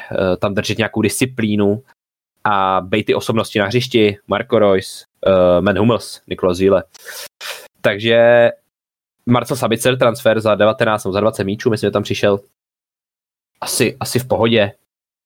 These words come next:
Takže to se mi líbí, ale nemyslím si, že budou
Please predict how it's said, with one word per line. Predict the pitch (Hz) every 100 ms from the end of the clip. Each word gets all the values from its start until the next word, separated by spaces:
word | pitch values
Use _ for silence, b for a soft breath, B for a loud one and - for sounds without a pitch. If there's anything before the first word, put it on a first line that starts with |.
| _ _ _ -
Takže | 117 107 120 120 117 113 -
to |
se | 127 -
mi | 131 131 131 131 131 131 131 -
líbí, | 117 117 107 117 131 220 - _ _ _ _ _ _ -
ale | 131 135
nemyslím | 123 123 131 110
si, | 101
že | 98
budou | 101